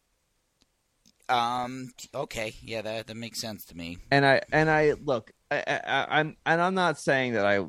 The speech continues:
Speaker 2: a hundred percent think that, uh, Oklahoma City was, it was controlled explosions. I'm just saying that there's been a lot of the, there's, there's so much shit about that in particular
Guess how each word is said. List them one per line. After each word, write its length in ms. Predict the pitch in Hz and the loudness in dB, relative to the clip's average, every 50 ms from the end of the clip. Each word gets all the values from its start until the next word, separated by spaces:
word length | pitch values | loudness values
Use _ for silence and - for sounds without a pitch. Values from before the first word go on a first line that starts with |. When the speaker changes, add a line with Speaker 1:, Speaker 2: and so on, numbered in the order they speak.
| - - | -4 -4
Speaker 2:
a 100 | 92 101 | -2 -2
hundred 440 | 120 117 113 107 101 101 98 92 - | 0 0 -2 -2 -2 -4 -4 -6 -6
percent 440 | 113 107 - - 98 95 67 - - | -8 -6 -4 -4 -4 -4 -4 -4 -6
think 220 | 95 92 92 - - | -6 -6 -6 -8 -8
that, 240 | - 90 90 85 - _ _ _ _ - | -6 -6 -6 -6 -10 _ _ _ _ -8
uh, 360 | 95 90 87 87 80 76 71 - - | -6 -6 -4 -4 -6 -6 -8 -8 -10
Oklahoma 460 | - - - 90 92 95 76 82 95 | -12 -10 -10 -10 -10 -10 -10 -10 -12
City 340 | - - 80 - - 98 - _ _ _ _ _ - | -10 -10 -10 -8 -10 -12 -12 _ _ _ _ _ -16
was, 240 | - 92 104 - - - | -14 -14 -14 -14 -12 -12
it 100 | 85 78 | -12 -10
was 160 | 73 101 107 | -10 -12 -12
controlled 440 | - - - 95 - - - - 65 | -12 -14 -14 -12 -10 -8 -8 -8 -10
explosions. 600 | - - - - - 58 - - 113 104 110 - - | -12 -14 -16 -14 -14 -14 -14 -16 -18 -20 -18 -16 -12
I'm 100 | 98 110 | -10 -10
just 180 | 107 110 - | -10 -10 -10
saying 260 | - 101 107 107 101 95 | -8 -8 -6 -6 -6 -8
that 120 | 98 - | -10 -8
there's 180 | 98 95 98 - | -8 -10 -8 -8
been 160 | - 101 98 | -8 -6 -4
a 80 | 98 | -2
lot 220 | 95 98 104 104 104 | 0 0 2 2 2
of 140 | 107 101 - _ _ _ _ _ _ _ _ _ _ _ _ _ _ _ _ _ _ _ _ - | 0 -2 -4 _ _ _ _ _ _ _ _ _ _ _ _ _ _ _ _ _ _ _ _ -8
the, 300 | 117 123 123 120 110 - - | 0 2 2 2 2 0 0
there's, 440 | 120 127 120 117 110 - - - _ - - - - - - - - - _ _ _ _ _ _ - | 0 0 0 0 -2 -6 -12 -18 _ -20 -20 -20 -20 -20 -20 -20 -20 -20 _ _ _ _ _ _ -8
there's 480 | - 120 135 131 127 123 123 117 117 - _ _ _ _ _ _ _ _ _ _ - - | 0 2 4 4 6 4 2 0 -6 -14 _ _ _ _ _ _ _ _ _ _ -20 -16
so 500 | 113 127 - - - - - - 139 143 | -14 -12 -12 -12 -10 -4 2 6 6 6
much 260 | 151 156 151 139 - | 6 6 4 4 2
shit 260 | - - - 131 123 131 | -4 -4 0 2 2 2
about 360 | 123 117 107 95 87 95 95 | 4 4 4 4 2 0 0
that 320 | 101 95 101 113 - - | 0 2 2 2 0 -2
in 80 | 101 107 | -6 -12
particular 760 | - 98 - - 123 - _ - 151 147 151 156 160 160 | -12 -14 -12 -12 -12 -12 _ -6 -4 -2 -2 -2 -4 -6